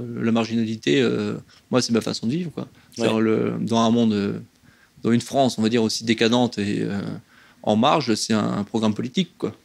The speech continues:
Speaker 2: Mhm.
Speaker 1: C'est-à-dire le, faut, tu vois, que ce soit le communautarisme, c'est en
Speaker 2: Mhm.
Speaker 1: marge.
Speaker 2: Mhm,
Speaker 1: Enfin,
Speaker 2: c'est
Speaker 1: c'est
Speaker 2: sûr.
Speaker 1: la marginalité, c'est-à-dire, euh, se, se créer, euh, un cocon dans lequel on peut vivre avec des gens, euh, de,
Speaker 2: C'est
Speaker 1: un
Speaker 2: une
Speaker 1: peu plus
Speaker 2: deuxième vie à
Speaker 1: fidèles,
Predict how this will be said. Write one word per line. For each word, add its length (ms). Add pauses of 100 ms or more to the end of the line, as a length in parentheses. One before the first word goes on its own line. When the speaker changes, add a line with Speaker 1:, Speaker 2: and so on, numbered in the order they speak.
Speaker 2:
Mhm. 240
Speaker 1:
C'est-à-dire 240
le, 260
faut, 500 (580)
tu 100
vois, 160
que 60
ce 100
soit 120
le 80
communautarisme, 960
c'est 140
en 80
Speaker 2:
Mhm. 60
Speaker 1:
marge. 300 (180)
Speaker 2:
Mhm, 80
Speaker 1:
Enfin, 180
Speaker 2:
c'est 120
Speaker 1:
c'est 60
Speaker 2:
sûr. 120
Speaker 1:
la 100
marginalité, 540
c'est-à-dire, 280
euh, 200 (360)
se, 180
se 160
créer, 400
euh, 340
un 80
cocon 460
dans 80
lequel 180
on 100
peut 120
vivre 360
avec 120
des 140
gens, 280
euh, 360
de, 160 (480)
Speaker 2:
C'est 100
Speaker 1:
un 20
Speaker 2:
une 160
Speaker 1:
peu 80
plus 0
Speaker 2:
deuxième 180
vie 120 (100)
à 40
Speaker 1:
fidèles, 40